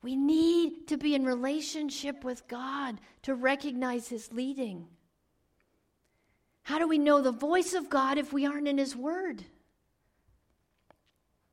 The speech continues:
When we place our hope in him and we allowed him to guide and lead us,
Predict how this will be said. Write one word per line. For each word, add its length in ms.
When 160
we 120
place 360
our 140
hope 320
in 160
him 460
and 140
we 100
allowed 500
him 580
to 120
guide 460
and 200
lead 260
us, 400